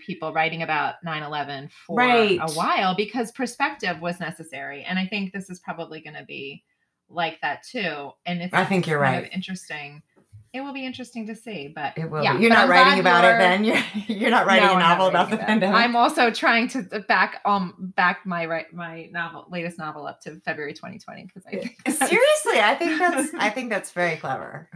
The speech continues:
Speaker 1: the way to go, yes. But I, I completely empathize.
Speaker 2: Yeah.
Speaker 1: So I have to ask you a completely random question.
Speaker 2: Of
Speaker 1: I was
Speaker 2: course.
Speaker 1: reading, when I was reading Far Gone, I,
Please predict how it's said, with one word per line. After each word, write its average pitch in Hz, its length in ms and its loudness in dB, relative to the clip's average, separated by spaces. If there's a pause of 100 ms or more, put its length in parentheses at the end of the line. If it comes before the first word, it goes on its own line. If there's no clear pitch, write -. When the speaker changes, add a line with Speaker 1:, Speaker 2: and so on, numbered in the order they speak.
Speaker 1:
the 226 120 0
way 196 200 0
to 185 100 -2
go, 156 360 -2
yes. 180 460 -2 (300)
But 208 200 -4 (100)
I, 202 500 -2 (380)
I 185 640 -6 (320)
completely 156 440 -8
empathize. 127 440 -12 (120)
Speaker 2:
Yeah. 214 340 -6
Speaker 1:
So 294 100 2
I 277 100 6
have 320 260 2
to 349 100 -2
ask 320 220 -2
you 320 120 -4
a 247 60 -2
completely 240 640 -6
random 190 460 -2
question. 175 460 -8
Speaker 2:
Of 196 160 -6
Speaker 1:
I - 160 0
was 196 120 -8
Speaker 2:
course. 180 100 -12
Speaker 1:
reading, 220 480 -10 (180)
when 208 140 -6
I 202 100 -4
was 208 140 -8
reading 226 380 -8
Far 202 200 -6
Gone, 170 500 -6 (380)
I, 185 1080 0